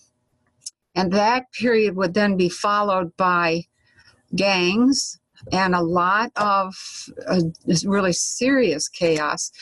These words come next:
And then there was, um, finally, by about twenty forty, twenty fifty, things were beginning to settle a little bit,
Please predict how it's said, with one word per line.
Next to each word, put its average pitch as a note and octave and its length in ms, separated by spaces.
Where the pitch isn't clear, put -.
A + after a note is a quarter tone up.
And F3 200
then G3+ 360
there F3+ 240
was, E3+ 720
um, E3 440
finally, F#3+ 640
by F3 200
about F3 360
twenty G3+ 460
forty, F#3 680
twenty F3+ 420
fifty, F3 720
things G#3+ 300
were G3+ 140
beginning F3+ 380
to F3 120
settle E3+ 580
a F3+ 100
little E3 300
bit, D#3+ 420